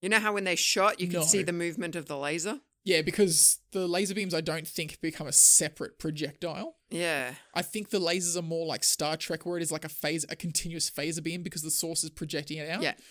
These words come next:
Speaker 2: Whereas, yeah, we've always gone, "Oh, it's a, you know, thirty
Speaker 1: <clears throat>
Speaker 2: centimeter beam that shoots out." It's like, well, it's, no.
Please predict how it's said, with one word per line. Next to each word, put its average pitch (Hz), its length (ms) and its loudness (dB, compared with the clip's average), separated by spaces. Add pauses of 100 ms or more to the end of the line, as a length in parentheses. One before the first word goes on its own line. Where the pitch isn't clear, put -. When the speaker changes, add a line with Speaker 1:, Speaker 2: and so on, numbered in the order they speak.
(320)
Speaker 2:
Whereas, 170 260 -2
yeah, 143 260 2
we've 175 260 0
always 185 200 0
gone, 165 180 -4
"Oh, 226 260 2 (200)
it's 185 200 2
a, 156 320 -2 (220)
you 180 80 -10
know, 156 160 -8
thirty 180 440 0
Speaker 1:
<clears throat> - 20 2
Speaker 2:
centimeter 180 540 4
beam 165 340 0
that 143 100 -4
shoots - 280 -4
out." 160 100 2
It's 139 80 -2
like, 147 120 -4
well, 196 180 -4
it's, 196 140 -6 (240)
no. 151 340 -8